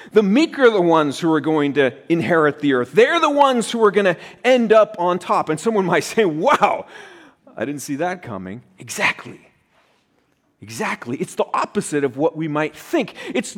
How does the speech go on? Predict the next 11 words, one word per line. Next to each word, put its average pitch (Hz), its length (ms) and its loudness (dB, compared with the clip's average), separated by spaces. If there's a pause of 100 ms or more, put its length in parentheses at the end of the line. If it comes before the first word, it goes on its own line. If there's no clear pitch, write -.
(120)
contrary 180 880 0
to, 165 300 -4
to 226 120 -8
the 196 80 -6
way 226 260 -2
that 208 120 0
we 214 160 -6
see 269 400 -2
the 165 120 -2
world 208 460 2
work. 180 580 -2